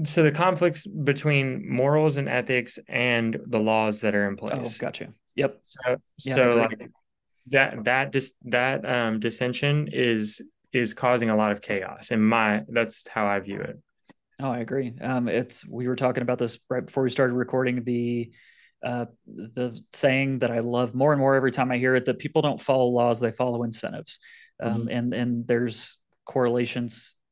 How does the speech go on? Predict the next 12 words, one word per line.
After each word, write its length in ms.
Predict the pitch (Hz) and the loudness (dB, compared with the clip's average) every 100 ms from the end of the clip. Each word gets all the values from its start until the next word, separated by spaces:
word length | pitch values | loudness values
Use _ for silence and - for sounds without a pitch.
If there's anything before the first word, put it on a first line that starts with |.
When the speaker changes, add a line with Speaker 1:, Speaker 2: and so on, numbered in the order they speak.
| _ | _
Speaker 2:
or 120 | - 123 | -12 -6
there's 200 | 127 - | -4 -2
connections 480 | 135 131 135 120 | -4 -2 -4 -6
to 80 | - | -2
bit-, 220 | 117 131 - | 0 0 0
everything 360 | 131 127 123 | 0 0 0
from 180 | 131 120 | -2 0
Bitcoin 400 | 135 - 131 123 | 0 0 -2 0
to 60 | 120 | 0
foreign 300 | 131 123 113 | 0 -2 -2
policy 420 | 123 127 127 120 | -2 -2 -4 -6
to, 200 | - 120 | -6 -10